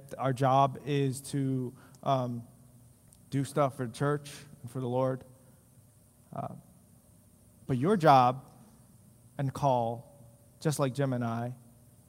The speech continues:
is to share Jesus with people. That's not solely our job. That's yours. All right? Be salty today. Be salty, not like a, a jerk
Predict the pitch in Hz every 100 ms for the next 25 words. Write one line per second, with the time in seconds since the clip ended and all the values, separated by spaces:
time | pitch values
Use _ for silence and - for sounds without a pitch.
0 | - - - - 131 - 165 139 143 123
1 | 110 107 110 104 101 - - - - -
2 | - - _ - - - 156 185 160 -
3 | - - - - - 147 135 127 117 110
4 | 110 110 110 123 - - - - 135 117
5 | 95 90 - - - - - - - -
6 | - - - - - - - - - -
7 | - - - - - - - - 117 -
8 | - 160 - 156 143 123 104 - - -
9 | 123 110 107 - - - - - - -
10 | - - - - 156 147 160 151 151 151
11 | 143 - - 135 147 156 139 - 147 135
12 | 131 143 139 120 143 139